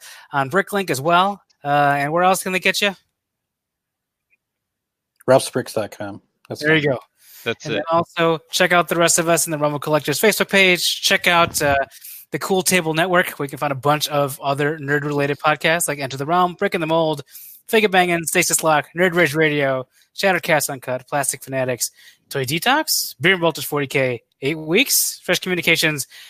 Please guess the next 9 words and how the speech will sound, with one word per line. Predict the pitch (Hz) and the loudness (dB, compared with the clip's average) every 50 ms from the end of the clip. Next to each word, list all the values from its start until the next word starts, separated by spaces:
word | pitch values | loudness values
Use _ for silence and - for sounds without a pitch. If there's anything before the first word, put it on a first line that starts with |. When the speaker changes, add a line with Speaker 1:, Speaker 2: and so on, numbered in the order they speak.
| - _ _ | -20 _ _
Speaker 1:
and | 160 160 160 156 | 2 2 2 4
Verbally | 143 151 143 143 147 143 | 2 2 2 2 0 0
Challenged. | - - 117 110 104 107 - - - _ _ - - _ _ _ _ _ | -2 -4 -8 -10 -12 -12 -14 -14 -14 _ _ -20 -20 _ _ _ _ _
The | 156 156 | -4 -4
episodes | 151 156 151 170 160 143 | -4 0 2 2 2 2
might | 147 156 165 | 2 0 2
not | 165 160 147 | 2 0 -2
be | - 156 | -2 -4
family-friendly, | - 175 156 156 151 - 247 254 254 240 233 | -2 -2 -2 -2 0 0 0 0 2 2 0